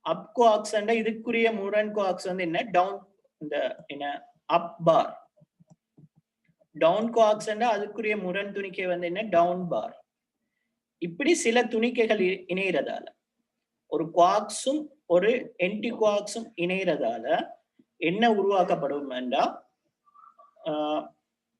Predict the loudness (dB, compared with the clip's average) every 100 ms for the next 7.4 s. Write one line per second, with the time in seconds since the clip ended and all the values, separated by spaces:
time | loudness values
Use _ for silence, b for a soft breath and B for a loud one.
0 | _ _ _ _ -2 0 4 4 4 0
1 | -2 2 4 2 0 -2 -4 -18 -20 -20
2 | _ _ _ 0 0 2 4 4 6 6
3 | 6 0 -4 -2 -2 0 0 0 -2 -2
4 | -4 -2 -4 -4 -6 -4 -2 -2 -4 _
5 | _ _ _ _ _ -6 -2 -2 -2 -4
6 | -6 -14 -10 -12 _ _ -8 -4 -2 0
7 | -2 -4 -8